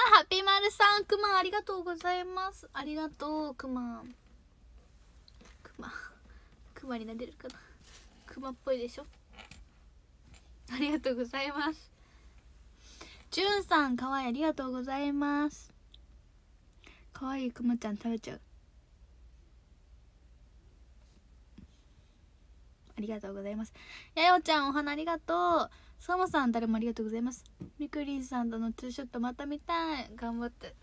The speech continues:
撮ります。ここ展とか出れたらね、一緒に撮りたいね。前みたいに星集めで、そうなんだよね。星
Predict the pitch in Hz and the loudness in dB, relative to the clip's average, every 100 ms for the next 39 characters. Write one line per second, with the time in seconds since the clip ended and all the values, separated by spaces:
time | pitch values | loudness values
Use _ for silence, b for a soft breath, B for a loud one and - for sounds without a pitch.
0 | - 277 302 311 - - 254 277 262 277 | -12 -10 -6 -6 -8 -14 -8 -6 -4 -4
1 | 254 262 220 220 220 - - 208 208 - | -4 -4 -6 -6 -10 -12 -14 -12 -14 -12
2 | 233 226 B B B B - 233 208 - | -14 -14 B B B B -14 -12 -12 -12
3 | 202 185 185 - - - - - - B | -12 -14 -16 -20 -20 -20 -20 -20 -20 B
4 | B - - 269 277 254 226 208 220 247 | B -10 -4 -2 -2 -2 -2 -2 -6 -4
5 | 233 208 202 285 311 262 233 214 202 208 | -2 -4 2 6 8 8 6 2 -2 -6
6 | 214 240 - | -6 -2 2